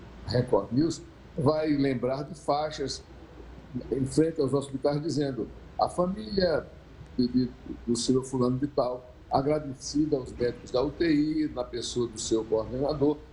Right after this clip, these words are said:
pelos cuidados que deu ao nosso pai, ao nosso familiar." Essa publicidade, ela sempre foi permitida.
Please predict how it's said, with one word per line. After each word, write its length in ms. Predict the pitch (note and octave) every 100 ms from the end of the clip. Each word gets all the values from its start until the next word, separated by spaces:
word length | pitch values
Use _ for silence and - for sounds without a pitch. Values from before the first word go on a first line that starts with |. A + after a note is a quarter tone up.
| -
pelos 220 | D#3+ D#3+ -
cuidados 480 | F#3 D3 C3+ C3
que 140 | - D#3
deu 340 | A#2+ B2 B2+ B2+ - -
ao 140 | B2 A#2+
nosso 280 | A#2+ -
pai, 420 | - B2+ B2+ A2 F2 - -
ao 100 | -
nosso 240 | A2+ A#2 -
familiar." 540 | B2+ D3 D#3 G#2+ G2 - - - - - -
Essa 440 | F3 G#3 A3 - F3+
publicidade, 1000 | C#3+ B2 B2 - - G2+ A#2+ A#2+ F2 - - - -
ela 260 | C3+ D3+ C#3
sempre 680 | - - - E3 G3 G#3+ G3
foi 240 | C#3+ D#3
permitida. 680 | D#3+ D#3+ E3+ F3 E3 D#3+ G2+